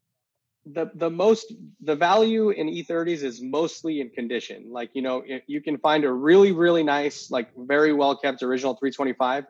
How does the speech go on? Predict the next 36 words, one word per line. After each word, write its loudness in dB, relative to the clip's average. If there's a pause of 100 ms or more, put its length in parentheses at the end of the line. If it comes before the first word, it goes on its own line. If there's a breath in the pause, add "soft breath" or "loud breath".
(200)
versus -4
a -4
three -4
twenty-five 0
I 2
S. -4 (520 soft breath)
there 10
is 4
gonna 6
be 2
a 6
little 6
bit 2
of 2
a -2
difference -2
in -6
price -2
because 2
you -2
get 0
an -2
L 0
S -6
D, -2
because -4
you -6
get -2
the -10
sport -8
seats -10
and -6
all 4
that 2
shit -6
that, -4